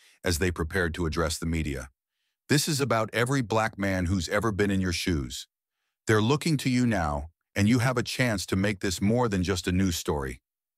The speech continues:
Jamal nodded, knowing that his personal experience had become a symbol for something much larger than himself. As the legal world began to process the full impact of Jamal's wrongful arrest,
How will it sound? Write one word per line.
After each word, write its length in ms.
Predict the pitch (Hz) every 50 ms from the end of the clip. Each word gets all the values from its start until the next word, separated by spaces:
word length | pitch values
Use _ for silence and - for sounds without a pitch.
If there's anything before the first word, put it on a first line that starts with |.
| _ _ _ _ _ _ _ _ _
Jamal 360 | - 120 113 120 120 123 117
nodded, 480 | 110 104 95 87 80 73 71 69 69 - _ _ _ _ _ _ _
knowing 340 | 104 107 117 127 135 135 135
that 160 | 120 113 107
his 160 | 95 107 92 -
personal 460 | - - 160 143 131 - - 135 123
experience 560 | 117 - - - 117 107 104 101 98 95 -
had 160 | - 95 90
become 280 | 95 92 - - 107 104
a 40 | 90
symbol 480 | - - - 127 123 101 87 82 80
for 120 | - - 92
something 460 | - - - 95 90 - 92 87 90
much 240 | 101 110 110 - -
larger 380 | 92 95 95 95 90 87 87
than 160 | 80 82 80
himself. 560 | 82 78 78 - - 90 76 69 - - - _ _ _ _ _ _ _ _ _ _ _ _ _ _ _
As 180 | - 110 107 90
the 120 | 92 107
legal 380 | 98 101 117 131 143 151 170 151
world 380 | 131 110 104 95 95 95 95 87
began 380 | 95 92 80 101 101 110 107
to 60 | -
process 600 | 80 - - 110 110 110 104 - - 85 80 80 -
the 120 | - 82
full 320 | 78 - - 113 120 131 -
impact 560 | 113 113 110 98 - 85 78 78 78 - -
of 80 | 78
Jamal's 520 | 76 - 87 82 87 90 98 104 110 101 85
wrongful 480 | 82 87 92 95 101 95 - - 107
arrest, 460 | 107 104 95 85 76 73 - - -